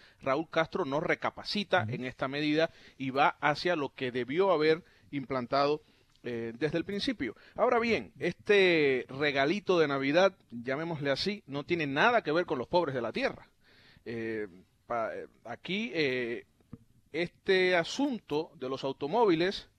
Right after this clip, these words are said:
Speaker 1: eh, va dirigido, como muchas otras reformas de Raúl Castro en todos estos años, a la gente que tiene dinero, a la gente que tiene familia en el extranjero. Esto no está,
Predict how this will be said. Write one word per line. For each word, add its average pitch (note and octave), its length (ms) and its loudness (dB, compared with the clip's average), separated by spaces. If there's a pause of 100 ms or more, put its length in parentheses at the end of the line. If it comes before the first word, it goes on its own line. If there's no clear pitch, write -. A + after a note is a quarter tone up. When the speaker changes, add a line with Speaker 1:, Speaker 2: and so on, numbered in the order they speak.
(320)
Speaker 1:
eh, A2+ 120 -10
va C#3+ 200 4
dirigido, G3 600 -2
como D3 240 -2
muchas F#3+ 440 -2
otras F#3 320 -2
reformas C#3 840 2 (140)
de A#2+ 100 -6
Raúl C#3 320 0
Castro E3 480 2 (420)
en A#2 160 -8
todos F#3 280 0
estos E3+ 300 -4
años, D3+ 400 2 (260)
a C3+ 100 -2
la D#3+ 80 0
gente F#3+ 280 -4
que D3 120 -4
tiene G#3+ 300 -4
dinero, B2+ 400 -4
a A2 40 -4
la A2+ 80 -6
gente G3 260 -8
que F3 80 -8
tiene F#3+ 180 -8
familia F#3 380 -6
en E3 80 -8
el B2+ 60 -6
extranjero. E3 480 -8
Esto - 180 -6
no G#3+ 80 -4
está, - 200 -10